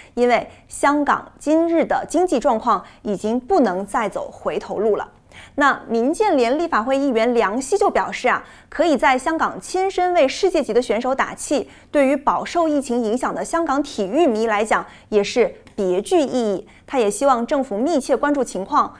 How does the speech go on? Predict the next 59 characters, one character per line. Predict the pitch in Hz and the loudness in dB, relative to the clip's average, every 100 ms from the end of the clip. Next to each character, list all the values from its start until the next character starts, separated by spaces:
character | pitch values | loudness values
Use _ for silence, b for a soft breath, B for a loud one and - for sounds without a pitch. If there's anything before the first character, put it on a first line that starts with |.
| B | B
进 | - 392 302 | -2 2 4
一 | 233 | 4
步 | 440 | 2
放 | 415 226 | 0 -2
宽 | 202 233 | -2 -4
限 | 240 277 | 0 -2
制 | 220 196 | 0 -4
措 | - 247 | 0 -2
施， | 214 277 277 B B - | 0 0 -2 B B 0
不 | 349 | 2
走 | 214 131 | 2 0
回 | - 226 | 0 -2
头 | 254 233 | 0 0
路， | 311 254 B B - | 2 0 B B -6
尽 | 370 349 240 | 0 2 0
快 | 302 262 | 0 0
的 | 196 | 0
实 | 190 - 185 | -2 -2 -2
现 | 254 202 | 0 0
零 | 190 | -2
加 | 202 247 233 | -2 0 0
零， | 185 208 b - | -2 -6 b -4
让 | 233 | -4
香 | 220 294 | 0 0
港 | 294 165 - - | 2 0 -2 -8
与 | 185 | -8
世 | - - 330 | -4 0 0
界 | - 247 | 2 -2
接 | 185 196 | 0 -2
轨。 | 175 190 - _ _ B B B B | -2 -4 -8 _ _ B B B B
今 | 370 | -2
天 | 381 381 | 0 2
呢， | 359 | 4
我 | 294 | 4
们 | 262 | 4
给 | 247 | 0
大 | 202 269 | 0 0
家 | 277 285 | 2 0
梳 | - 320 | 0 0
理 | 294 190 | 2 2
了 | 185 | 2
一 | 196 220 | 0 -2
系 | - | 2
列 | 349 269 | 4 4
的 | |
好 | - 170 | 2 -6
消 | - 233 254 | -2 0 0
息 | 233 | -2
啊， | 165 | -6
不 | 196 | -4
管 | 220 170 | -6 -4
是 | 233 | -4
大 | 262 254 | 0 0
型 | 240 220 | 0 -6
比 | 196 | -6
赛 | - | -6
的 | 233 | -6
举 | 214 254 | -6 -6
办， | - 247 | -2 -2